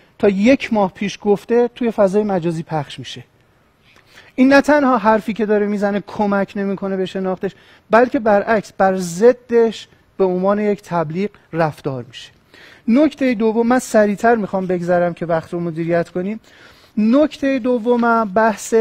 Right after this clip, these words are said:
زبانه. ما یه مقدمه از داستان نویسی ایران شروع کنم. از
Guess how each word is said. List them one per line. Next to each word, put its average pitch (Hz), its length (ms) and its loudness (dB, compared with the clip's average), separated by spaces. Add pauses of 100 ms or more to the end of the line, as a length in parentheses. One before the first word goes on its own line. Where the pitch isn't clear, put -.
(240)
زبانه. 160 800 -2 (640)
ما 262 240 2 (640)
یه 247 180 2
مقدمه 208 760 4
از 190 240 -4
داستان 185 340 -2
نویسی 180 360 -6
ایران 208 280 -4
شروع 185 240 -6
کنم. 160 360 -6
از 196 220 -2